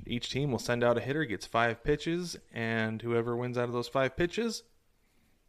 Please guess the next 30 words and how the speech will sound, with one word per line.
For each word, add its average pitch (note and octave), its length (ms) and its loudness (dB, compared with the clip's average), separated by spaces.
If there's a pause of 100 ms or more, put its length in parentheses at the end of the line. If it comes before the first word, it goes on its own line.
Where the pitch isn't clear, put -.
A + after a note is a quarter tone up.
(120)
that A#2 200 4
team D3+ 300 0
wins. D#3 440 0
That - 180 -6
team D3 160 -4
wins D#3+ 180 -2
the B2+ 120 0
game. B2 340 0
It's A#2+ 180 -6
gonna A#2 220 0
be A2 120 0
official, F#3 520 2 (1080)
and C3+ 160 -4
it's B2 160 -4
gonna C3+ 220 0
be A#2 400 0 (1500)
new D#3 380 6
and A#2+ 100 6
exciting, E3 680 2
and B2 300 -2
I D#3 320 2
think E3 300 -6
it's - 120 -2
really F3+ 160 2
cool. D#3+ 300 2
What C3+ 80 2
do E3 60 0
you E3+ 60 -2
think, G#2 180 -4
Brig? A#2+ 240 0